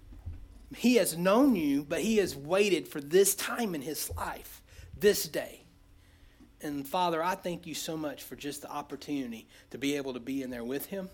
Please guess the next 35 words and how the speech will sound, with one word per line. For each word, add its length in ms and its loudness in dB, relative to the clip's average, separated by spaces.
and 160 -4
to 80 -6
celebrate 600 -4
with 120 -16
his 160 -12
family. 180 -16
Lord, 160 2
I 40 -2
pray 280 0
that 180 -2
you 60 -10
pour 300 -6
your 140 -2
Holy 280 -6
Spirit 480 -10
out 140 -10
upon 320 -12
him. 260 -20
I've 140 -6
heard 240 -2
from 120 -4
his 140 -2
family 340 -6
so 280 -4
many 220 -4
times 440 -10
about 200 -14
the 60 -16
things 440 -6
that 100 -14
he's 240 -8
already 380 -2
said 340 -8
and 160 -10
done. 320 -10